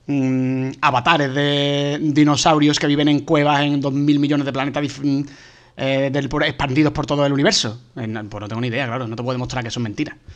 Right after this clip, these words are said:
evidentemente. Ten-, tiene toda la pinta de que es mentira, pero no, no sé. Pues las religiones son así. Demuéstrame que no, Dios no existe. Además te pone a ti la carga, ¿no? Es porque tú dices...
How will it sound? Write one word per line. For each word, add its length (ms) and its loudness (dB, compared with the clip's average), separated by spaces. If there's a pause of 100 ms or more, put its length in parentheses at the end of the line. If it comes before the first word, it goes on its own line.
(260)
evidentemente. 680 -4 (100)
Ten-, 240 0
tiene 160 0
toda 140 0
la 40 0
pinta 220 0
de 80 -2
que 60 -6
es 60 0
mentira, 360 -4
pero 160 -12
no, 320 -14
no 80 -20
sé. 140 -6 (400)
Pues 260 -4
las 160 -6
religiones 300 -6
son 120 -4
así. 220 -10 (1000)
Demuéstrame 600 2
que 80 4
no, 80 0
Dios 140 2
no 60 2
existe. 460 -2 (100)
Además 220 0
te 100 4
pone 160 4
a 60 0
ti 80 -2
la 140 2
carga, 260 0
¿no? 140 -2
Es 60 -4
porque 220 -2
tú 60 -2
dices... 280 0